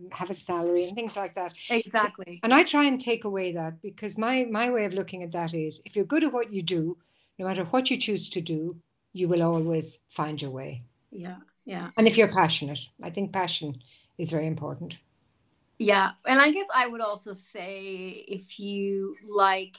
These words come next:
Speaker 2: people, if you kinda like to connect with people and talk and chat,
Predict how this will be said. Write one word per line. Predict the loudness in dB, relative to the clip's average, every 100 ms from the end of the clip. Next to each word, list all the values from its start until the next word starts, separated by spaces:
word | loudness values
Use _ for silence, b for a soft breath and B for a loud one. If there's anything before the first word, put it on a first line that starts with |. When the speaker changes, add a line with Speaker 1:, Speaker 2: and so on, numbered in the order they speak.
| _ _
Speaker 2:
people, | -14 -12 -2 0 0 -2
if | -10
you | -2
kinda | 0 2
like | 2 0
to | -4
connect | -10 -6 -6 -6 -10
with | -10
people | -10 -8 -4 -2 -2
and | -6 -2
talk | 2 2 0
and | -10 -10
chat, | -4 -2 -2 -6